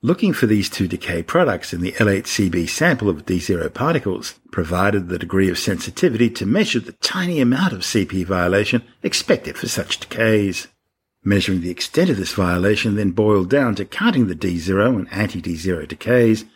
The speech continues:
and taking the difference. The result has a statistical significance of five point three standard deviations, thereby well and truly exceeding the standard threshold of five standard deviations,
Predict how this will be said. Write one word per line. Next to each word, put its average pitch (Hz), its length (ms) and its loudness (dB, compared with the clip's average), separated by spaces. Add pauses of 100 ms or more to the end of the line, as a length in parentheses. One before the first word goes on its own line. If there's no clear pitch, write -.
(100)
and 139 180 2
taking - 320 -8
the - 100 -18
difference. 104 540 0 (640)
The 156 100 4
result 123 520 2 (160)
has 110 200 0
a 104 60 -4
statistical - 560 -2
significance 120 580 0
of - 140 -6
five 120 380 0
point 107 280 2
three 92 240 0
standard 101 500 0
deviations, 90 960 0 (220)
thereby 117 360 -2
well 113 280 -2
and 110 120 0
truly 123 340 0
exceeding 98 680 -2
the 87 80 -4
standard 98 480 0
threshold 117 560 2
of 98 100 0
five 104 440 -2
standard 85 400 -2
deviations, 90 760 0